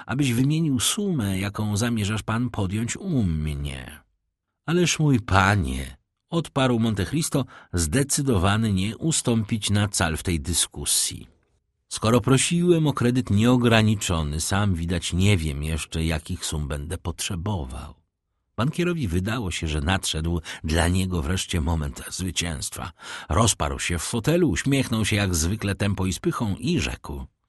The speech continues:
„O, nie lękaj się pan. Możesz pan żądać, ile zechcesz, a przekonasz się pan wtedy,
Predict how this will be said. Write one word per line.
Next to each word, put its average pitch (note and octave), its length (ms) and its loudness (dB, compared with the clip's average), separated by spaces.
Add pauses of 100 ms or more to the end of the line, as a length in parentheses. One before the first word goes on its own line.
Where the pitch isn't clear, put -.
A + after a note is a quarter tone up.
(160)
„O, G3 280 -2
nie D#3+ 300 0
lękaj D#3 420 0
się D#2 160 -10
pan. C#2 220 -8 (440)
Możesz B3 340 -2
pan F#3+ 240 -2
żądać, G3 440 0
ile F3+ 160 0
zechcesz, F3 540 -4
a G2 220 2
przekonasz D#2 500 -4
się - 140 -4
pan E2+ 180 -2
wtedy, A2+ 300 -2